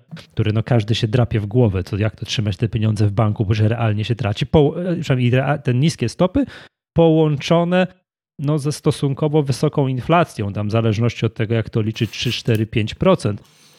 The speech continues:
Więc każdy wie, no, trzymam tysiąc złotych w banku na rachunku, po roku mam dziewięćset dziewięćdziesiąt siedem, sześć, no to mi się to średnio,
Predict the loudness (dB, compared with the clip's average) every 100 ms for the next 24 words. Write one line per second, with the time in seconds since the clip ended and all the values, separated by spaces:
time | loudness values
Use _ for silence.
0 | _ -6 0 0 2 0 2 2 0 0
1 | 0 2 0 0 0 0 0 0 -2 0
2 | 0 2 2 2 2 0 0 0 2 2
3 | 2 2 2 0 0 0 -2 -2 -2 -2
4 | -2 -4 -6 -6 -4 -2 0 -2 -4 -4
5 | -2 -2 -4 -12 _ -20 -20 -18 -20 -20
6 | _ _ -4 -2 0 0 -2 2 2 2
7 | 0 0 0 0 0 -2 -4 -4 -6 -8
8 | -10 -12